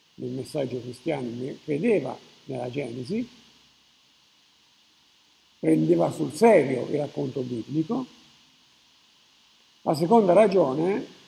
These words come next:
probabilmente più importante,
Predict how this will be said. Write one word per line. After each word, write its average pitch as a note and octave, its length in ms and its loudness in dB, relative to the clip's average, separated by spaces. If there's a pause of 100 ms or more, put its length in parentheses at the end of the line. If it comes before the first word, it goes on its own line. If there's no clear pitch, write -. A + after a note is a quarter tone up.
(540)
probabilmente B2+ 640 -6
più D#3+ 220 -2
importante, D#3+ 960 -4